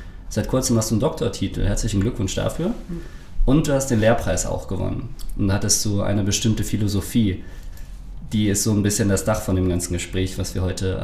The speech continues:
Speaker 1: haben. Kannst du dir vorstellen, was das für eine Soph-, Philosophie ist?
Speaker 2: Das große Grundidee ist, und ich glaube, die gehen mittlerweile sehr viele Leute mit irgendwie an der Hochschule, dass man sich gar nicht mehr zu sehr auf die finale Sportart nachher bezieht, ne? Also, dass man jetzt nicht nur Tischtennis des Tischtenniswillens spielt, dass man versucht,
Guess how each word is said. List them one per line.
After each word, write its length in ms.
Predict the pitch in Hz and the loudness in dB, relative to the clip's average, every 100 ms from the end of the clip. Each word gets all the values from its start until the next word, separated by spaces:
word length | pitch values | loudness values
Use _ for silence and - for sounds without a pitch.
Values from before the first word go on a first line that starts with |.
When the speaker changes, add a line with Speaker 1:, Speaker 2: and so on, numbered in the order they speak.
| 92 | -4
Speaker 1:
haben. 320 | 92 92 92 | -2 -2 -2
Kannst 220 | 98 101 | -2 0
du 40 | |
dir 160 | 110 101 | 0 0
vorstellen, 460 | - 101 - 104 101 | 0 0 0 0 0
was 140 | - | 0
das 100 | 104 | -2
für 100 | - | 0
eine 80 | 104 | 0
Soph-, 300 | 101 - - | 0 -4 -8
Philosophie 480 | - 113 110 98 - | -4 -2 -2 -2 -2
ist? 220 | 117 - - - - - | -4 -4 -8 -10 -10 -8
Speaker 2:
Das 100 | - | -8
große 300 | - 160 151 | -2 -2 -2
Grundidee 800 | 131 151 180 190 160 160 165 170 | -2 0 2 2 -2 -2 -2 -2
ist, 220 | 165 - | -2 -4
und 120 | 147 | -4
ich 120 | 135 135 | -4 -4
glaube, 260 | 151 151 | -4 -2
die 120 | 143 | -2
gehen 260 | 143 147 151 | -2 0 0
mittlerweile 420 | 139 151 139 139 | 0 -2 -2 -2
sehr 180 | 131 156 | -4 -4
viele 240 | - 147 | -2 0
Leute 300 | 139 147 143 | 0 -2 0
mit 280 | 139 156 180 | 0 0 0
irgendwie 280 | 165 165 160 | -4 -4 -2
an 100 | 160 | -4
der 140 | 156 | -2
Hochschule, 540 | 151 170 - 165 165 165 - - - - - | -2 -2 0 2 0 -2 -6 -12 -12 -12 -6
dass 260 | 147 143 | -4 -2
man 460 | 156 143 143 143 - | 0 2 2 2 0
sich 240 | 143 143 | -4 -4
gar 160 | - 139 | -4 -2
nicht 160 | 160 151 | 0 2
mehr 280 | 147 147 | 0 0
zu 280 | - - 180 | -4 -4 0
sehr 400 | 165 147 156 151 | 0 0 0 0
auf 220 | 151 - | -2 -4
die 400 | - 147 143 143 | -2 0 2 0
finale 460 | 139 - 143 143 143 | -2 0 2 2 0
Sportart 440 | - - - - | -2 -4 -4 -4
nachher 240 | - - 139 | -6 -6 -6
bezieht, 600 | 139 - - - - - | -8 -8 -8 -8 -8 -8
ne? 180 | 135 143 | -6 -4
Also, 220 | 139 139 | -6 -6
dass 240 | 139 139 139 | -6 -6 -4
man 140 | 139 | -4
jetzt 180 | 143 - | -2 -2
nicht 220 | 147 147 | -2 2
nur 420 | 147 160 170 160 | 2 4 2 0
Tischtennis 680 | - 170 - 156 151 143 - | -4 -4 -2 0 0 -4 -6
des 180 | 143 131 | -8 -6
Tischtenniswillens 760 | - - 175 165 151 165 170 | -6 -4 -4 -4 -2 -2 -2
spielt, 400 | - - 170 180 | -4 -6 -4 -4
dass 160 | 143 - | -4 -4
man 120 | 139 | -4
versucht, 320 | 143 139 143 | -4 -6 -6